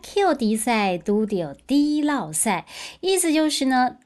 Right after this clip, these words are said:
第一次去做捡猪屎的工作，却遇到了猪拉肚子。拉肚子的情况大家都知道啊，我就不多形容了，以免大家听不下去。<laughs> 因为呢，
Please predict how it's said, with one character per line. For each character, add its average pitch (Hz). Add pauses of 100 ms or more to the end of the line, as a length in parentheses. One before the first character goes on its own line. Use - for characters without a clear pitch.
(120)
第 370
一 381
次 311
去 -
做 226
捡 180
猪 262
屎 240
的 170
工 208
作， 220
却 294
遇 311
到 285
了 208
猪 359
拉 392
肚 403
子。 185 (680)
拉 392 (400)
肚 370
子 269
的 226
情 220
况 240
大 220
家 196
都 190
知 180
道 180
啊， 151
我 160
就 196
不 226
多 247
形 185
容 175
了， 180
以 190
免 214
大 180
家 180
听 190
不 175
下 175
去。 185 (400)
<laughs> -
因 370
为 453
呢， 359